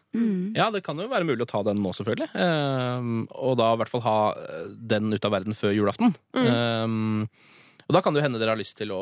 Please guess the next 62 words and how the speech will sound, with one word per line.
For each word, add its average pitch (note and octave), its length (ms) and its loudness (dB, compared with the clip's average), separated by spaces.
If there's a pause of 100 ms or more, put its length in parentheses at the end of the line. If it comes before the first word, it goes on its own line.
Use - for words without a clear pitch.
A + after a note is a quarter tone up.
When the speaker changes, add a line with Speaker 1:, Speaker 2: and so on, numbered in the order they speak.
Speaker 2:
feire G2 240 -4
julaften G2+ 340 -6
sammen A2 200 -2
også, G#2+ 180 -2
hvis D#3 160 -2
dere A#2+ 160 0
har - 80 -8
snakket G#2+ 240 -6
litt A2+ 160 -4
om G2 80 -6
det F#2+ 180 -4
på A2+ 80 -4
forhånd. A2+ 300 -2 (520)
Speaker 3:
Ja. A#3 180 -2 (260)
Speaker 2:
Eh, A#2 320 -2
men A#2 320 0
herregud, G#2+ 480 -4
hvem A2 220 0
er G#2+ 40 -2
det G#2 60 -8
som A2 100 -6
vil A2+ 240 -2
ringe G#2+ 300 -2
hjem G2+ 180 -2
til A2 120 -4
mora - 180 -4
si - 100 -10
og G#2 60 -6
si - 240 -6
det A2 80 -4
der, - 140 -4
da? D#3 60 -8 (260)
Det C3 100 -8
er A#2+ 80 -6
Speaker 1:
Jeg A2+ 320 -6
hadde E3+ 240 -4
ikke - 160 -6
gjort - 200 -12
det, F3 100 -2
Speaker 3:
Og A#3+ 140 0
vet E3+ 120 -4
du B3 80 -8
Speaker 1:
i - 0 -
Speaker 3:
hva? C4 80 -2
Speaker 1:
hvert C4 80 -6
fall. C#4 160 -14
Speaker 3:
Nå - 180 -8
har B3+ 80 -2
jeg B3 60 -12
fått B3+ 160 -10
Mats-Stykket - 340 -16
til G#3+ 100 -4
å - 40 -6
gå G3 80 0
opp, E3 80 -8
folkens. - 500 -10
Speaker 1:
Ja. A#3 140 0
Speaker 3:
Dette G#3 160 0
er G#3 240 0
uproft - 380 -4
av G#3+ 80 0
meg, G#3 100 -2